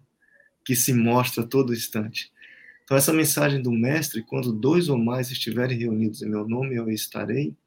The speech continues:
mesmo aquele que às vezes está sozinho, encarnado,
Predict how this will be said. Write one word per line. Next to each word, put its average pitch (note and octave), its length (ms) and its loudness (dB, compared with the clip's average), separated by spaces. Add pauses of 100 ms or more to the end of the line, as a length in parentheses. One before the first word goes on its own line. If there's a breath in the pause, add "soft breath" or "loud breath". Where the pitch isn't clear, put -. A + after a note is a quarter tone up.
(540 loud breath)
mesmo F3+ 300 4
aquele D3+ 340 6
que D3 120 2
às A#2+ 120 2
vezes B2+ 260 2
está B2+ 200 0
sozinho, B2+ 840 2
encarnado, B2 880 -2